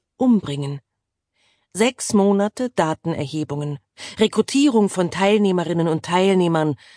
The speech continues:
Klinkenputzen Deluxe, Rumschlagen mit unzuverlässigen Teilnehmerinnen und Teilnehmern,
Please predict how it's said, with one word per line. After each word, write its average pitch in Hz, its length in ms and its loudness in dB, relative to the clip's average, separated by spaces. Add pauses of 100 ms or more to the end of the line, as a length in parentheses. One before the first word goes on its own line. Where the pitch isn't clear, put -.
(280)
Klinkenputzen 160 920 -4
Deluxe, 151 640 -4 (480)
Rumschlagen 214 720 2
mit - 180 -2
unzuverlässigen 185 840 -2
Teilnehmerinnen 170 800 0
und - 120 -6
Teilnehmern, 165 640 0